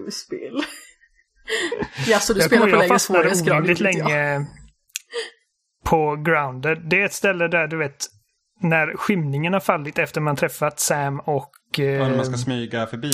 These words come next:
Speaker 3: till bron, eller?
Speaker 2: Ja, d-, ja, precis. Det är liksom en stor, eh, liksom checkpoint med en stor, liksom, eh, strålkastare.
Speaker 1: När man ska bli jagad av stridsvagnen igen.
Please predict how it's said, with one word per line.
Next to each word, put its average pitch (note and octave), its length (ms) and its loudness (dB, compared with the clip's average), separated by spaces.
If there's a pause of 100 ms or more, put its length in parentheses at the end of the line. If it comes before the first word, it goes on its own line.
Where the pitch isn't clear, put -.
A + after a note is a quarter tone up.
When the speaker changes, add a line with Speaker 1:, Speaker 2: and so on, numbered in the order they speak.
Speaker 3:
till A#2 140 -12
bron, C3+ 240 -6
eller? G2 220 -10 (1160)
Speaker 2:
Ja, F#3+ 300 4
d-, G3 120 -12
ja, A3 480 0
precis. G3 320 0
Det F#3 120 2
är F#3 60 2
liksom F3 220 0
en E3+ 80 2
stor, E3 420 0
eh, D#3+ 300 0
liksom D#3 280 0
checkpoint E3 760 0
med D3+ 160 2
en D3 60 0
stor, D3 280 -2
liksom, C#3 560 -2
eh, E3 60 -10
strålkastare. C#3+ 760 0
Speaker 1:
När F#3 80 4
man F3+ 100 2
ska - 140 2
bli F3 140 2
jagad E3 480 4
av D#3+ 220 2
stridsvagnen E3 640 -2
igen. C#3 220 -6